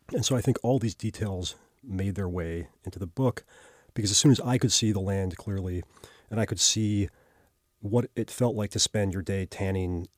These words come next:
deer hides, um, which I tanned several of, or tanning buffalo hides, that allowed me to write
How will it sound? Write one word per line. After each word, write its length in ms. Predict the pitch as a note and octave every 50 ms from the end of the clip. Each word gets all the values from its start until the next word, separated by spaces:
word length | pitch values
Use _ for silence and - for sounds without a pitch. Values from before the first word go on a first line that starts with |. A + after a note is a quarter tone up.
| _ A2+
deer 280 | G#2 - G#2+ G2 G#2+ F#2+
hides, 480 | E2 G2+ F#2+ F#2+ F2+ E2+ E2 D#2+ - -
um, 500 | G2 F#2 F2 E2 E2 E2 D#2 F2+ E2 D#2 F2
which 160 | F2 F2 -
I 120 | D#2+ D#2+ D#2 D#2+ _ _ _ _
tanned 260 | - - D#2 D#2 F2
several 320 | - - F#2 E2+ E2+ E2
of, 220 | E2+ E2+ G2 F#2+ G2 -
or 140 | G#2 F2+ E2+
tanning 280 | - - F#2 F2 E2
buffalo 380 | D#2 F2 F#2 - - F#2 F2 E2
hides, 400 | D#2 F2+ F2+ F2 E2 D#2 - - - _ - - - - _ _ _ _ _ _ _ _ _ _ _ _ _ _ _ _
that 240 | A#2 G2+ B2+ B2+ C3+
allowed 300 | - B2+ A#2 A#2+ A2+ G2+
me 80 | G#2 G#2
to 80 | G2
write 340 | F#2 F#2+ G2 G2+ F#2+ F#2 F2